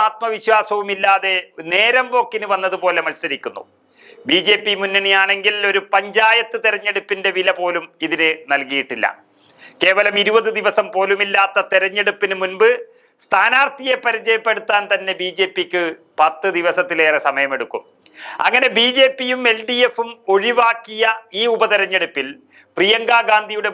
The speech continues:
ഭൂരിപക്ഷം മാത്രമാണ് ഇനി അറിയാനുള്ളത്. അഞ്ച് ലക്ഷം എന്നുള്ളതാണ് കോൺഗ്രസ് ഉറപ്പിച്ചു പറയുന്നത്. അതിനുവേണ്ടിയാണ് മത്സരം, അല്ലെങ്കിൽ ഭൂരിപക്ഷം വർദ്ധിപ്പിക്കാൻ വേണ്ടി മാത്രമാണ് വയനാട്ടിലെ ഉപതെരഞ്ഞെടുപ്പ് മത്സരം എന്ന് പറയുമ്പോൾ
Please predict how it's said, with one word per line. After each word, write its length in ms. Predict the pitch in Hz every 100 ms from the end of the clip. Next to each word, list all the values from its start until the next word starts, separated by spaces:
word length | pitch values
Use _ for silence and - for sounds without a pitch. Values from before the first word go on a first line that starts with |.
| 190
ഭൂരിപക്ഷം 520 | 208 214 214 220 196 180
മാത്രമാണ് 540 | 180 - 196 180 170 160
ഇനി 120 | 156 156 135
അറിയാനുള്ളത്. 580 | 131 135 131 123 110 98 - _ - - - 156
അഞ്ച് 220 | 196 214 208
ലക്ഷം 260 | 208 220 208
എന്നുള്ളതാണ് 460 | 208 208 202 196 190 -
കോൺഗ്രസ് 400 | 185 190 190 - - 165
ഉറപ്പിച്ചു 360 | 175 175 180 151
പറയുന്നത്. 420 | 143 139 123 - - _ - - 180
അതിനുവേണ്ടിയാണ് 800 | 262 262 240 226 226 208 196 185
മത്സരം, 340 | 160 165 127 - _ _ 156
അല്ലെങ്കിൽ 340 | 185 208 214 214 - 147
ഭൂരിപക്ഷം 520 | 208 226 220 - 214
വർദ്ധിപ്പിക്കാൻ 580 | 208 196 202 214 208 202 196
വേണ്ടി 240 | 202 196 196 190
മാത്രമാണ് 600 | 220 226 262 214 190 175 165 _ _ _ 143
വയനാട്ടിലെ 600 | 160 180 185 180 170 165 160 160
ഉപതെരഞ്ഞെടുപ്പ് 720 | 175 185 170 160 160 151 165 156
മത്സരം 400 | 156 185 156 151 - 151
എന്ന് 120 | 147 143
പറയുമ്പോൾ 460 | 147 156 151 151